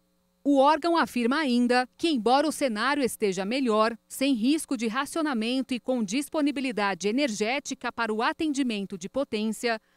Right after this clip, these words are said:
a situação hidroenergética ainda é sensível à eventual frustração dos recursos considerados nesta avaliação.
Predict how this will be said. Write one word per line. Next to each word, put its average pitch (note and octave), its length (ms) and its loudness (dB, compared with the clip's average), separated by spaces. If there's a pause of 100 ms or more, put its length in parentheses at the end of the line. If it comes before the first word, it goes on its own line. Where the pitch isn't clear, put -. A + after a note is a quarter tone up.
a B3+ 140 -2
situação C4+ 920 0
hidroenergética B3 1300 0 (220)
ainda C#4+ 440 2
é C#4 140 -2
sensível B3+ 720 -2
à A#3 180 2
eventual B3+ 600 0
frustração C#4+ 800 -4
dos D4 180 -4
recursos C4+ 680 -2
considerados C#4 1040 0 (200)
nesta B3+ 560 -2
avaliação. B3+ 800 -2